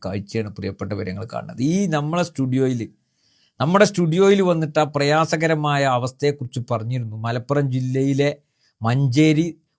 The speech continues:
ഉപജില്ലയുടെ കീഴിൽ പ്രവർത്തിക്കുന്ന തച്ചുണ്ണി എൽ പി സ്കൂളിലെ, പഴയടം സ്കൂളിലെ അധ്യാപകൻ ശ്രീ അബ്ദുൽ ജലീലിന് ഉത്തരവ് ലഭ്യമായിരിക്കുന്നു. ഒരു വലിയ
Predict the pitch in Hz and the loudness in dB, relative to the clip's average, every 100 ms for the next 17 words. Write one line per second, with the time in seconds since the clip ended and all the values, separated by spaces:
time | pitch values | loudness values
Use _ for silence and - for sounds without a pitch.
0 | 123 131 147 143 156 160 156 151 135 135 | -6 4 4 6 2 2 2 0 -2 -4
1 | 139 131 123 110 113 127 123 - 127 127 | -4 -4 -6 -8 -10 -8 -8 -4 -2 -2
2 | _ 151 151 156 151 - _ _ _ _ | _ -4 0 -2 -4 -10 _ _ _ _
3 | 123 123 120 147 - - 139 135 123 - | -4 -4 0 -2 -2 -2 -2 0 -2 -2
4 | 123 147 170 180 175 - 156 160 156 156 | 2 4 6 4 2 0 -2 0 4 4
5 | 127 127 113 143 139 135 123 - _ _ | 4 0 2 2 2 0 -4 -8 _ _
6 | _ _ _ _ - 139 135 117 143 147 | _ _ _ _ -6 0 2 2 0 2
7 | 143 135 135 131 127 117 - _ 120 117 | 2 0 -2 -4 -6 -8 -14 _ -8 -6
8 | - 143 143 143 123 107 123 117 107 104 | -2 2 2 2 -2 -4 -4 -4 -6 -8
9 | - - - _ _ _ - 165 131 131 | -14 -20 -20 _ _ _ -6 -4 -2 2
10 | 127 135 | 2 4